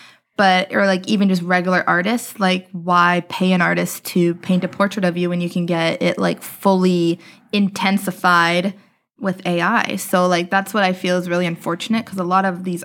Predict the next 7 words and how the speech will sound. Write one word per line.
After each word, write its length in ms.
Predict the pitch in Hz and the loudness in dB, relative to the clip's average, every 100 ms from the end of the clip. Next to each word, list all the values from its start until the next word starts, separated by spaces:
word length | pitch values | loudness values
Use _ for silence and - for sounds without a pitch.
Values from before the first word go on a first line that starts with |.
| - | 0
artists 460 | 196 208 185 - | 0 0 -2 -2
are, 260 | 170 165 175 - - - - _ | -2 -2 -4 -10 -20 -20 -20 _
how 140 | - 185 | -4 -2
you 100 | 190 | 0
hear 180 | 214 | -2
struggling 540 | 190 - 208 214 247 233 | -2 -4 -2 0 0 0
artists, 580 | 240 277 185 214 - | 0 0 -2 -4 -8